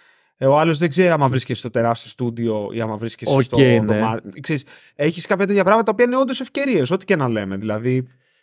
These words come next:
Speaker 2: Ε, ναι, α, α,
Speaker 1: Άρα, άρα π-,
Speaker 2: να είσαι
Speaker 1: πλέον
Speaker 2: καλός. Δεν ξέρω, απλά
Speaker 1: Ναι,
Speaker 2: σκεφτόμουν.
Speaker 1: να, να είσαι καλός, αλλά με την έννοια του ότι πλέον έχει κα-, και κατ' επέκταση ανεβαίνει ο πύχης.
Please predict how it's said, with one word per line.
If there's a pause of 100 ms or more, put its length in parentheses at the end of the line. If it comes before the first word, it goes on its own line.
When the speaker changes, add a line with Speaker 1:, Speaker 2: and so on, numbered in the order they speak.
(200)
Speaker 2:
Ε, (520)
ναι,
α, (200)
α, (140)
Speaker 1:
Άρα,
άρα
π-,
Speaker 2:
να
είσαι
Speaker 1:
πλέον
Speaker 2:
καλός. (220)
Δεν
ξέρω,
απλά
Speaker 1:
Ναι,
Speaker 2:
σκεφτόμουν.
Speaker 1:
να,
να
είσαι
καλός,
αλλά
με
την
έννοια
του
ότι (1800)
πλέον
έχει (340)
κα-,
και
κατ'
επέκταση
ανεβαίνει
ο
πύχης.